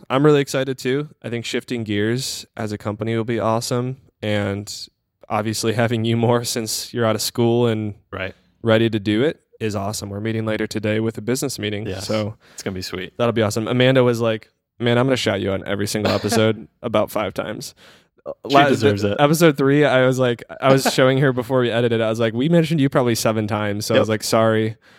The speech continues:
Speaker 1: ahead of time." We might cut a couple of those, but I was like, "Yeah, you're just gonna get mentioned."
Speaker 2: Um,
Speaker 1: <laughs>
Speaker 2: it, we, y-, you will be on the podcast.
Speaker 1: Yeah, and sh-, and, and be on it.
Speaker 2: She will be on the podcast.
Speaker 1: Absolutely.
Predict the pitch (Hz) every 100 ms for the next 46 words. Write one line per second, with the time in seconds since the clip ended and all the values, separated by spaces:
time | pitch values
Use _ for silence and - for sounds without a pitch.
0 | _ - 110 113 110 110 107 135 135 107
1 | - 113 - 107 110 107 107 113 110 101
2 | - - - 117 110 104 98 - _ -
3 | 113 120 165 170 131 104 101 98 107 113
4 | 117 - - 196 139 - 165 - - 135
5 | _ _ _ - 127 151 165 160 127 117
6 | 98 98 98 - 98 - - 139 123 107
7 | 143 160 143 135 131 - 135 123 110 104
8 | 104 107 165 160 135 107 104 95 95 92
9 | 131 131 - 117 113 110 117